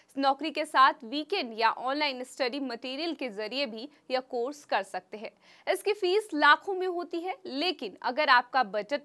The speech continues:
कम है या एक या दो साल इसमें इन्वेस्ट नहीं कर सकते, तो मिनी एमबीए कोर्स आपके लिए बेस्ट ऑप्शन होगा। आखिर क्या है मिनी एमबीए कोर्स? जैसा कि नाम से ही पता चल रहा है,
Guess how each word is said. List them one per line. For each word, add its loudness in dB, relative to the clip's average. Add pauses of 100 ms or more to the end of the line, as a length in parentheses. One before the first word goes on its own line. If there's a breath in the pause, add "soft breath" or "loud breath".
(140)
कम -2
है -4 (340 soft breath)
या 6
एक -2
या 6
दो -2
साल 2
इसमें -6
इन्वेस्ट -6
नहीं -6
कर 2
सकते, -6 (180)
तो -6
मिनी -2
एमबीए -2
कोर्स -6
आपके -2
लिए -6
बेस्ट -2
ऑप्शन -6
होगा। -4 (360 loud breath)
आखिर 4
क्या 6
है 2
मिनी -4
एमबीए -4
कोर्स? -8
जैसा -6
कि -10
नाम 0
से -6
ही -2
पता -2
चल -6
रहा -4
है, -6